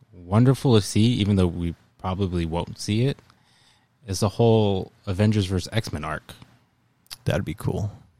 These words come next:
Speaker 2: I mean, it would be a whole different Avengers team, but yeah, that'd be cool.
Speaker 1: It'd have to be a whole different X-Men team.
Speaker 2: Not necessarily. So I'm telling you, man, you gotta read the comics of the current X-Men storyline because
Speaker 1: Yeah,
Speaker 2: they
Speaker 1: you keep telling me I gotta read.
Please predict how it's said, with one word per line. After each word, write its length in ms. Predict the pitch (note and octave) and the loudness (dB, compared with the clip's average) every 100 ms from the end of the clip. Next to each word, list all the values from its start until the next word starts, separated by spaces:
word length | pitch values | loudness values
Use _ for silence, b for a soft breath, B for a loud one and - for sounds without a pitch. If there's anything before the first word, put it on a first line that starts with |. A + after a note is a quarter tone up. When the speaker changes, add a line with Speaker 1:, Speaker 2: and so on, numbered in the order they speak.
| _ _ _ _ _ _ _ _ - | _ _ _ _ _ _ _ _ -2
Speaker 2:
I 80 | G#2 | 4
mean, 140 | G2 F#2+ | 6 6
it 40 | |
would 140 | F#2 | 4
be 120 | F#2+ F2+ | 2 2
a 100 | F2 | 2
whole 240 | - G2 | 0 0
different 280 | F#2 - F#2 | 0 0 0
Avengers 380 | F#2 F#2+ F#2 - | 2 4 2 0
team, 240 | F#2+ F2+ | -2 -2
but 220 | F2 - | -2 0
yeah, 220 | G2+ F#2+ F#2 - _ _ | 2 2 0 -6 _ _
that'd 180 | F#2+ F2+ | -2 -2
be 60 | |
cool. 260 | - G#2 G#2 | -2 0 0
Speaker 1:
It'd 100 | F#2+ | -2
have 120 | A2 | -4
to 60 | G2 | -2
be 80 | F#2 | -2
a 60 | |
whole 120 | F2 G2 | 0 2
different 260 | F#2 F#2 | 2 0
X-Men 260 | G#2 - D#2 | -2 -4 -8
team. 280 | D#2 E2 G#2 _ _ _ _ _ _ _ _ _ _ _ - | -6 -8 -8 _ _ _ _ _ _ _ _ _ _ _ -2
Speaker 2:
Not 220 | F3+ G3+ | -2 2
necessarily. 600 | B2+ - G2 G#2 F#2+ F2+ B B B | 2 2 2 4 4 2 B B B
So 140 | D3+ - | 0 4
I'm 100 | C3+ | 4
telling 200 | B2+ E3+ | 6 6
you, 60 | G#2+ | 6
man, 160 | F#2 | 4
you 80 | G2 | 2
gotta 260 | G2+ B2 D#3+ | 4 6 8
read 260 | D3+ C#3 | 8 8
the 80 | B2+ | 6
comics 720 | - A2+ G#2+ F#2 - - - - - | 4 4 4 2 -2 -8 -14 -10 2
of 320 | G2+ G2 F#2+ | 4 4 4
the 140 | F#2+ | 0
current 340 | G2 A2 A2 - | 2 4 4 2
X-Men 380 | G2+ - G2 F#2 | -2 0 0 0
storyline 480 | - G2 F#2 F#2 | 2 2 4 2
because 300 | F2+ - F#2+ G2+ | 0 0 0 4
Speaker 1:
Yeah, 60 | |
Speaker 2:
they 60 | G2 | 2
Speaker 1:
you 60 | |
keep 220 | B2+ G3+ - | 2 -2 0
telling 240 | E3 E3+ | 2 4
me 100 | D#3+ | 4
I 100 | - | 2
gotta 280 | G#2+ C3+ B2+ | 4 4 6
read. 440 | F2+ A#2+ G#2+ D2 | 6 6 4 2